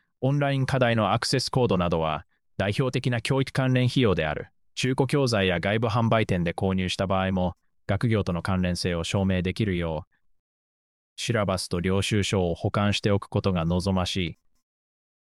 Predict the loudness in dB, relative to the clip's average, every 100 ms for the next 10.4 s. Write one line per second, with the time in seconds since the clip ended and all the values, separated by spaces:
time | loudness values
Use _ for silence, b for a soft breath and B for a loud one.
0 | _ _ _ -4 -2 0 0 0 0 2
1 | 2 4 4 2 2 2 0 0 -2 0
2 | 2 2 0 0 0 -2 0 -2 -4 -4
3 | -4 -4 -4 -2 -2 -2 -2 -2 -2 -2
4 | -2 -4 -8 -10 0 2 2 0 0 0
5 | 0 -2 0 -2 0 0 2 2 0 0
6 | -2 -4 -4 -6 -2 -2 0 2 4 2
7 | 2 0 0 0 -2 0 -2 -2 -4 _
8 | _ _ -4 0 2 0 -2 0 2 2
9 | 2 0 -2 0 0 0 0 0 -2 -2
10 | -2 -4 -4